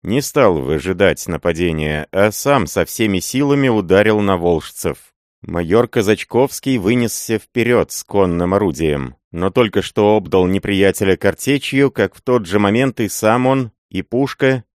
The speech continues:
всё было поглощено нахлынувшей массой всадников. Казачковский был изранен, прислуга перебита, орудие опрокинуто вверх колёсами,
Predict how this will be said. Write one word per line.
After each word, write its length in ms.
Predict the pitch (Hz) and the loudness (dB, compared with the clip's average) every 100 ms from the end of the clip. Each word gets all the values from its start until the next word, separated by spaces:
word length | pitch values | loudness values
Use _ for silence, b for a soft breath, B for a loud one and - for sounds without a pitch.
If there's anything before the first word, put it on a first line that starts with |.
| _ _ | _ _
всё 360 | - 113 131 | -6 0 0
было 300 | 123 123 131 | 2 2 2
поглощено 720 | - 110 107 101 - 101 104 | 0 0 2 0 0 0 2
нахлынувшей 840 | 110 92 92 90 107 104 - 110 95 | 2 0 -2 -2 0 -2 -4 -4 0
массой 480 | 87 90 - 90 80 | 0 0 -2 -4 -4
всадников. 880 | - 90 73 71 - 76 - - _ _ - | -4 -4 -2 -4 -6 -6 -8 -16 _ _ -10
Казачковский 840 | 82 80 - 107 104 - - 95 | -4 -4 -2 0 0 -2 -6 -4
был 260 | 80 101 92 | 0 0 0
изранен, 600 | 76 87 107 104 98 82 _ - | 0 2 2 2 -2 -6 _ -12
прислуга 640 | 90 90 - 110 120 113 | -8 -8 -2 -2 2 0
перебита, 800 | - 95 87 85 - 110 101 87 _ | 0 0 0 0 0 0 0 -2 _
орудие 640 | 82 92 110 117 110 113 117 | -2 0 0 0 2 2 2
опрокинуто 720 | 98 - 98 - 101 95 104 | -2 -2 -2 0 -2 0 -2
вверх 500 | 82 78 95 87 _ | -2 0 -2 -2 _
колёсами, 720 | 98 92 110 - 107 110 | 0 2 0 0 0 0